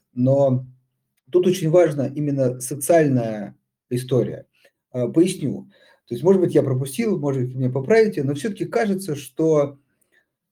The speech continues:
вот есть так называемые социальные обязательства. Вот я недавно как раз, э, про, например, Ар-, Аргентину смотрел передачу.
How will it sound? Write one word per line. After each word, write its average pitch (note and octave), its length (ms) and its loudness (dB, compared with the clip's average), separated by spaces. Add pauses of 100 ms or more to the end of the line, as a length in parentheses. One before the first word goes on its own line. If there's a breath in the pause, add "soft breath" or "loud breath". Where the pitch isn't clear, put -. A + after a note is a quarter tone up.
вот C3 300 -4
есть D#3 200 4
так C3+ 100 -6
называемые C#3+ 500 4
социальные B2+ 580 0
обязательства. A#2 960 -4
Вот - 120 -14 (200)
я A#2 240 -4
недавно A2 540 -2
как F#2+ 180 -16
раз, - 400 -12
э, F2 40 -18 (240)
про, G#2+ 340 -4
например, G2 400 -8
Ар-, B2+ 220 -8
Аргентину D3+ 640 2
смотрел G#2+ 580 -6 (640)
передачу. - 480 -2